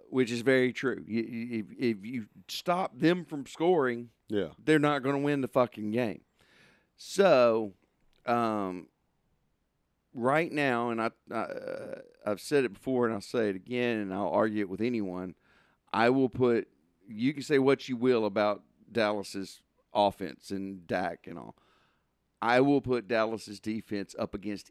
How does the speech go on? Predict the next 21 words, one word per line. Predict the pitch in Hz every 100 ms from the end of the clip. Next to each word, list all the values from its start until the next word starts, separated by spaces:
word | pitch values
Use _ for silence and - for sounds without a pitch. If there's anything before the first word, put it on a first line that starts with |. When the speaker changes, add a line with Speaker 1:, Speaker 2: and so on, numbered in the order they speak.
| -
Speaker 1:
any | 117 107
team | - 104
in | 98
the | 87 104
goddamn | 92 87 87 82
league | 82 87 80
right | - 76
now. | 78 78 - _ -
They're | 113 113
in, | 113 120
they're | 127 127 117
so | - - - - 131 117
good. | 104 87 62 _ - - _ _
Speaker 2:
I | 113
mean, | 123 135
that | 131
is, | 143 143 131 -
look, | 120 107 95 62 - -
look, | 98 92 78
fair | - 117 135
enough. | 135 127 - -